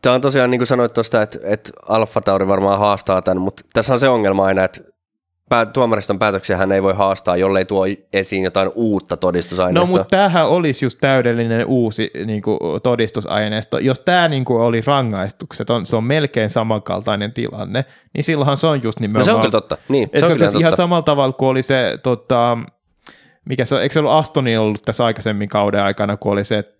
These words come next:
Speaker 2: niinku, kä-, teki rangaistuksen väärin?
Speaker 1: Ää, joo, joo.
Speaker 2: Ja sit se, niinku, ne toi, niinku, sellaisia esimerkkejä, että hei, tässäkin, niinku, tehdään tälleen näin.
Speaker 1: Joo,
Speaker 2: Niin
Speaker 1: kyllä.
Speaker 2: sittenhän se, niinku, kumottiin. Et
Speaker 1: Kyllä, kyllä. Joo. Oot ihan oikeassa.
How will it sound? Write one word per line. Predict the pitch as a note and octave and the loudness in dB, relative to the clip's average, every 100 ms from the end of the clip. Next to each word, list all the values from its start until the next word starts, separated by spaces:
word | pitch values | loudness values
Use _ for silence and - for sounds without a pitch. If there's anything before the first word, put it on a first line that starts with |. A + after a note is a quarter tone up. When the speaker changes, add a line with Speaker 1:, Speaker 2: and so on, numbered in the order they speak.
| - | -10
Speaker 2:
niinku, | G#2 G2 D#2+ - - _ | -6 -4 -6 -12 -20 _
kä-, | G#2 - F2+ | -4 -4 -6
teki | A2+ A2+ | -6 -2
rangaistuksen | A2 A#2 A2 G2 - - G2 G2+ | 0 0 0 -6 -8 -8 -8 -4
väärin? | G#2+ F2+ C#2+ A#2+ | -2 0 2 4
Speaker 1:
Ää, | A#2 | 4
joo, | B2 A2+ F#2+ | 4 2 2
joo. | F#2+ G2 D#2+ | 2 2 2
Speaker 2:
Ja | B2+ | 0
sit | C#3 - | -2 0
se, | C3+ | -2
niinku, | B2 A#2+ A#2 | 0 -2 -2
ne | B2 | 0
toi, | C3 A#2+ A2+ | 0 0 0
niinku, | A2 G#2+ | -2 -2
sellaisia | - A2 G#2 A#2 | 0 -2 0 -2
esimerkkejä, | A2 G#2+ G#2 G2+ - G#2 | 0 -2 -2 -4 -4 -4
että | A2+ | -2
hei, | G#2 | -2
tässäkin, | A2+ G#2 A2+ G#2+ | -2 -2 -6 -6
niinku, | G2+ F#2+ F#2 | -10 -10 -10
tehdään | - G#2 G2 | -8 -6 -4
tälleen | G#2 G#2 F2+ F#2 F2+ | -2 -2 -2 -4 -4
näin. | F2 F#2 - - _ | -4 -6 -10 -20 _
Speaker 1:
Joo, | A2 A2 G#2 | 0 2 2
Speaker 2:
Niin | G2+ | 2
Speaker 1:
kyllä. | - | 2
Speaker 2:
sittenhän | D#3+ D3 B2 | 2 -2 -2
se, | B2 | -2
niinku, | A#2+ C#3 C3 | -2 0 0
kumottiin. | G#2 G2+ _ G2+ G2+ G2 - - | -2 -6 _ -10 -8 -14 -20 -8
Et | A2 G#2+ | -8 -2
Speaker 1:
Kyllä, | B2 A2+ | 0 0
kyllä. | A2 F#2+ - _ _ _ _ _ _ _ _ _ - | 0 -2 -4 _ _ _ _ _ _ _ _ _ -2
Joo. | A#2+ G#2 - _ _ _ _ _ _ - - - | 2 2 -2 _ _ _ _ _ _ -20 -20 -2
Oot | C3 | 0
ihan | C#3 B2+ | 2 2
oikeassa. | A2+ G2 F2+ - | 2 2 -4 -6